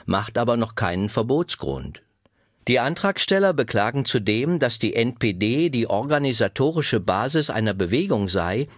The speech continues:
die das demokratische Leben beeinträchtige. Doch sie können dergleichen nur für wenige Orte belegen, etwa den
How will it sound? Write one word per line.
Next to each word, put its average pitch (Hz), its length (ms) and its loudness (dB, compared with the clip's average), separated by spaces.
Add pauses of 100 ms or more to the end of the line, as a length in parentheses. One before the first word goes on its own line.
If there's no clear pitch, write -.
die 113 80 2
das 104 200 0
demokratische 117 800 0
Leben 110 380 0
beeinträchtige. 87 1000 -2 (440)
Doch 107 120 0
sie 120 160 0
können 147 320 2
dergleichen 104 640 0 (200)
nur 131 200 4
für 117 220 2
wenige 123 480 2
Orte 127 340 0
belegen, 80 640 -2 (200)
etwa 147 420 0
den 101 320 0